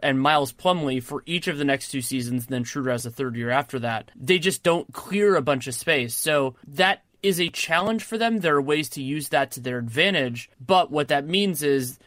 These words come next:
they have to approach this offseason as being part of a larger whole, whether that is in terms of spending, you know, cap space, offer sheets, or whatever they're gonna do,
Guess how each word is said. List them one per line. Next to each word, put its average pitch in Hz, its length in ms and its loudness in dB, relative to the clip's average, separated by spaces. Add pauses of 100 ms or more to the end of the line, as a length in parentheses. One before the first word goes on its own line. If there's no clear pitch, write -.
(100)
they 160 100 2
have 165 200 2
to 147 120 0
approach 165 480 0
this 147 160 -4
offseason 139 460 0
as 131 120 -2
being 131 300 0
part 151 260 0
of 127 80 -2
a 131 60 -2
larger 127 400 0
whole, 127 500 0
whether 147 320 2
that 139 220 4
is 135 100 -2
in 131 120 -4
terms 135 280 -4
of 123 220 -4 (160)
spending, 151 840 0
you 147 80 -2
know, 135 160 2
cap 156 260 0
space, 156 300 -2
offer 139 280 0
sheets, 139 380 -4
or 131 80 -6
whatever 127 300 -2
they're 131 100 -4
gonna 127 240 -4
do, 127 360 -2